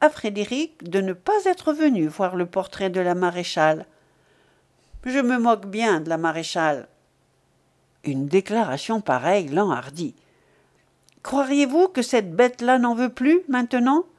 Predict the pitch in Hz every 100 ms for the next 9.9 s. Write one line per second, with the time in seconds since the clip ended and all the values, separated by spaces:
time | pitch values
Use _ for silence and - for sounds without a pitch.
0 | _ _ _ _ _ _ _ _ _ _
1 | _ _ - 277 320 320 220 180 165 147
2 | 143 - 269 285 - _ _ _ _ -
3 | 240 - 262 208 214 214 220 214 208 175
4 | 151 160 202 214 220 - - 185 240 233
5 | 131 - - 165 - _ _ _ _ _
6 | _ _ - 175 285 302 180 - - -
7 | 170 247 208 143 262 302 294 190 - 156
8 | - 285 - 196 - 330 196 165 170 160
9 | 165 - - 156 - 185 226 359 -